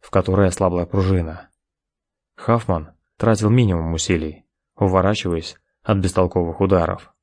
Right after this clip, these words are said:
Его собственные руки напоминали две заряженные катапульты. Мощные кулаки-снаряды готовы были в любой миг устремиться вперёд и поразить цель. Это было похоже на игру мангуста с коброй.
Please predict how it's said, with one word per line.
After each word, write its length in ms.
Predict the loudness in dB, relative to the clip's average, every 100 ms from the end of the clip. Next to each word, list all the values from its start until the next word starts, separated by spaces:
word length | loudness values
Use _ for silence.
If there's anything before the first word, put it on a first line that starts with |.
| _ _ _ _ _ _ _ _ -2
Его 280 | 2 2 2
собственные 480 | 0 -2 0 2
руки 220 | 2 2 0
напоминали 460 | -2 0 0 0
две 220 | 0 0
заряженные 420 | 2 4 4 2 0
катапульты. 640 | 0 0 2 0 -2 -12 _ _ _ _ -2
Мощные 460 | 0 0 0 -2
кулаки-снаряды 920 | 0 0 2 0 0 2 2 0 -4 -8
готовы 420 | -2 0 4 4 4
были 160 | 2
в 80 | 2
любой 260 | 2 4 4
миг 260 | 2 -2 -4
устремиться 480 | 0 2 2 0 0
вперёд 340 | 2 2 2
и 20 |
поразить 420 | 0 0 0 -2
цель. 320 | -4 -4 -6 -12 _ _ _ _ _ _ _ _ _ _ _
Это 200 | -2 0
было 200 | 2 2
похоже 400 | 0 0 0 2
на 140 | 2
игру 180 | 2 2
мангуста 500 | 2 2 0 -2 -4
с 80 | -4
коброй. 580 | 0 0 0 -6 -8